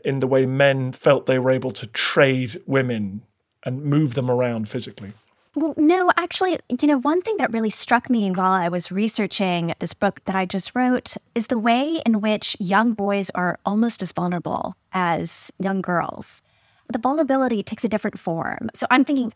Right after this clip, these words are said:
Speaker 2: Henry the Second as a boy, Henry the Second of France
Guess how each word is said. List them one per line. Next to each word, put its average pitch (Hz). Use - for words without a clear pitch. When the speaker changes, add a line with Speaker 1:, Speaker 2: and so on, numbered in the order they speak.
Speaker 2:
Henry 226
the 202
Second 214
as 220
a 226
boy, 240
Henry 226
the 226
Second 214
of 196
France 214